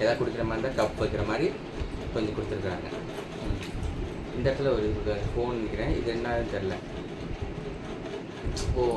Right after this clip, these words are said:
பேட் மாதிரி இருக்கு பார்த்தீங்களா, ஃபோனு பேடில் இருக்கு பார்த்தீங்களா, அந்த மாதிரி வைக்கிறதுன்னு நினைக்கிறேன். இது படம் நல்லா இருக்குது, சூப்பரா இருக்குது,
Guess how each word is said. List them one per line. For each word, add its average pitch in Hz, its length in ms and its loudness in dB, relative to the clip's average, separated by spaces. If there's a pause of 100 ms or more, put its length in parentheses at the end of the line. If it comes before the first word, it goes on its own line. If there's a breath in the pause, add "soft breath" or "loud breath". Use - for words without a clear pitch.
(580)
பேட் 151 300 8
மாதிரி 139 140 4
இருக்கு 113 140 0
பார்த்தீங்களா, 107 340 0
ஃபோனு 113 320 0 (240)
பேடில் 113 340 4
இருக்கு - 180 0
பார்த்தீங்களா, 120 320 0 (100)
அந்த 113 160 2
மாதிரி 113 160 4
வைக்கிறதுன்னு 95 320 2
நினைக்கிறேன். 85 300 0
இது 85 100 -2 (840)
படம் 135 260 2
நல்லா 113 180 2
இருக்குது, 95 280 0
சூப்பரா - 280 0
இருக்குது, 87 220 0